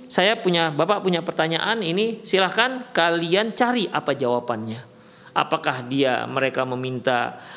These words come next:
apakah nanti sang guru, eh, apa namanya, meminta harus jawabannya pada saat itu juga? Oleh karena itu mereka harus berpikir pada saat itu juga. Atau mungkin ini dijadikan sebagai pekerjaan rumah, P R rumah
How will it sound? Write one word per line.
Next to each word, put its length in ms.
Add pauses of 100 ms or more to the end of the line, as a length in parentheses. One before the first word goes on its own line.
(140)
apakah 420
nanti 320
sang 240
guru, 480 (400)
eh, 680
apa 240
namanya, 440
meminta 480
harus 240
jawabannya 480
pada 240
saat 200
itu 200
juga? 560 (680)
Oleh 200
karena 240
itu 80
mereka 320
harus 160
berpikir 680
pada 200
saat 240
itu 240
juga. 560 (560)
Atau 400
mungkin 560
ini 280
dijadikan 440
sebagai 800 (260)
pekerjaan 560
rumah, 480
P 80
R 160
rumah 640